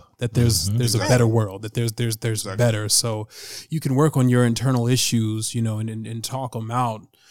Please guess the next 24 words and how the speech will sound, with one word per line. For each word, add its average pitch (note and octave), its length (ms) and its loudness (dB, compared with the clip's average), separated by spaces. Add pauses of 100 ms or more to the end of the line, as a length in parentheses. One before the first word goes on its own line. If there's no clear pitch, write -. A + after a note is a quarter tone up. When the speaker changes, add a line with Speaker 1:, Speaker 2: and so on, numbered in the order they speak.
(320)
Speaker 1:
uh, A#2 60 -4
with A2+ 180 -4
a - 40 -20
professional, B2 800 2
and, A#2+ 120 -2
and A#2+ 140 0
also, B2 800 -2
you C#3 120 0
know, A2+ 360 -2 (140)
study A#2+ 720 0
your A#2+ 180 -6
word A#2+ 560 2
and, A#2 160 0
and, A#2 200 -2
and A#2 280 -4
fellowship A#2+ 800 0
with, B2 300 -2
uh, A#2 400 -6
you B2+ 120 -2
know, B2 100 0
of A#2 100 -6
like-minded A#2+ 640 -4
people A#2+ 460 2
to, A#2 420 -2